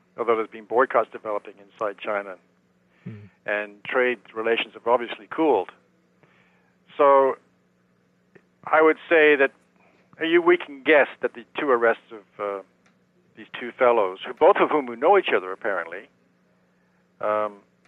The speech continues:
Speaker 1: it may be that they were aware of these, what these guys were doing, if the allegations are true, for a long time. It decided to move now on them because it was convenient to use them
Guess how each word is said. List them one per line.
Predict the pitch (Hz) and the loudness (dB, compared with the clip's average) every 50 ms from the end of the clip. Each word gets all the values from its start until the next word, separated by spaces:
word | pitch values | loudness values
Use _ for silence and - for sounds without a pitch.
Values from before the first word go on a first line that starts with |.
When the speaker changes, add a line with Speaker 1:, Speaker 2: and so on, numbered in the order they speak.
| _ _ _ _ _ _ _ _ _ _ _ _ _ | _ _ _ _ _ _ _ _ _ _ _ _ _
Speaker 1:
it | 120 113 - | -20 -6 -2
may | 135 135 139 | 0 2 2
be | 131 123 127 123 117 | 2 2 0 0 0
that | 120 113 - | -2 -2 0
they | 120 120 120 | 0 0 0
were | 117 113 110 107 107 104 101 - _ _ _ _ _ _ _ _ _ _ _ _ _ _ | 0 0 0 0 0 -2 -4 -6 _ _ _ _ _ _ _ _ _ _ _ _ _ _
aware | 113 117 110 120 123 123 127 127 | -2 0 2 4 4 6 6 4
of | 127 117 | 4 2
these, | 123 123 113 - - _ _ _ _ _ _ | -2 -4 -4 -8 -14 _ _ _ _ _ _
what | 123 117 110 | -6 -6 -6
these | 123 120 110 - | -6 -12 -10 -2
guys | - 120 117 113 113 98 | 0 2 2 2 0 -2
were | 110 110 107 | -8 -16 -14
doing, | _ 120 117 117 117 113 113 113 110 107 _ _ _ _ _ _ _ _ | _ -8 -6 -6 -4 -6 -6 -10 -14 _ _ _ _ _ _ _ _ _
if | - 98 - - - _ _ | -20 -20 -20 -20 -20 _ _
the | 101 98 104 | -8 -4 -2
allegations | 110 101 101 92 101 101 104 - - 101 - | 0 0 0 -2 -4 -6 -6 -8 -8 -10 -14
are | 98 92 | -20 -16
true, | - - 120 110 113 120 110 - _ _ _ _ _ _ _ _ _ _ _ - | -12 -10 -6 -6 -6 -6 -8 -12 _ _ _ _ _ _ _ _ _ _ _ -2
for | 117 104 | -2 0
a | 104 | 2
long | 104 101 98 101 | 0 0 -2 -4
time. | - 120 117 123 139 131 | -4 -2 0 0 0 -2
It | 117 - | -4 -8
decided | 117 107 - 123 117 113 107 101 | -12 -6 -2 0 0 0 -2 -4
to | 110 104 104 | -10 -16 -16
move | 110 113 117 107 104 | -16 -16 -16 -10 -4
now | 113 110 117 117 | -2 0 2 2
on | 120 135 | 0 0
them | 151 151 147 | -2 -6 -10
because | 139 135 131 - 143 135 135 120 | -8 -10 -6 -2 0 0 2 0
it | 131 139 | -2 -6
was | 127 127 | -8 -12
convenient | _ 135 131 120 139 139 139 135 123 - | _ -18 -12 -10 -10 -10 -10 -12 -16 -16
to | - 123 | -20 -20
use | 123 139 156 165 135 - | -16 -12 -12 -12 -12 -12
them | - 90 | -20 -20